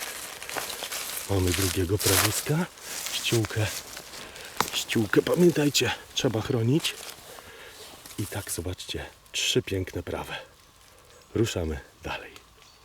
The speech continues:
A kto tu się nam schował? Kto tutaj jest? To ja, Boletus edulis. Borowik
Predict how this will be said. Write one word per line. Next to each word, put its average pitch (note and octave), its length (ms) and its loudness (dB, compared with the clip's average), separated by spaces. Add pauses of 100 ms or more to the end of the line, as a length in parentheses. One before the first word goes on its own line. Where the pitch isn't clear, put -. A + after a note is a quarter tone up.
(1080)
A - 40 -4
kto - 360 2
tu F#2 220 8
się - 180 0
nam E2+ 240 4
schował? F2 720 2 (1300)
Kto - 200 -2
tutaj - 360 4 (220)
jest? F#2 480 2 (1160)
To G2+ 100 6
ja, D#3+ 160 8 (220)
Boletus G2 580 6
edulis. B2+ 640 4 (1000)
Borowik G2 600 6